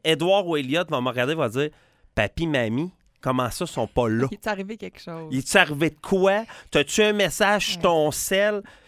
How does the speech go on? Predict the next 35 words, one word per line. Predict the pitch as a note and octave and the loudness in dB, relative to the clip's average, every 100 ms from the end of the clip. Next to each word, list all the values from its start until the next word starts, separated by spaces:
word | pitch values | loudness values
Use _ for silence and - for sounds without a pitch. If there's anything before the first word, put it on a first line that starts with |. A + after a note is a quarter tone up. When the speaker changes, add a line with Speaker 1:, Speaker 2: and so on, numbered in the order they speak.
| - | -4
Speaker 1:
Puis | E3+ E3+ | 2 4
Edouard, | D#3+ G3 B3+ F#3 | 6 6 4 2
dès | G#3+ | -2
que | - G#3 | 0 0
le | F3+ | 0
match | G3 - | 0 -2
finit, | F3+ E3+ A3+ | -2 0 0
il | |
a | F3+ | -2
seize | - D#3 D3 C#3+ | 0 0 0 0
ans, | G3 - | -4 -2
il | C#3+ | -2
me | C3+ | 0
dit | |
toujours, « | - D3 F#3 D#3 | 0 0 -2 -4
Moi, | G#2+ | -8
je | - | -2
coach, | D3+ A#3+ C#4+ - | 0 0 -4 -16
faut | - A2+ | -14 -12
que | |
je | - | -4
parle | C3+ C#3+ | -2 0
aux | C3 B2 | -2 -4
joueurs | B2+ C#3 C#3+ D3 | -2 0 0 0
après | A#2+ - C3 | -4 -4 -2
la | C3 | -2
game | C3 D#3 | -2 -6
dans | C#3+ | -6
les | B2 A#2 A#2 | -6 -6 -8
estrades. » | - F3 G3+ | -8 -10 -8
Il | D3+ | -8
me | |
dit | - | -2
Speaker 2:
Mais | E3+ | -2
Speaker 1:
toujours, | D3 G#3+ | 2 0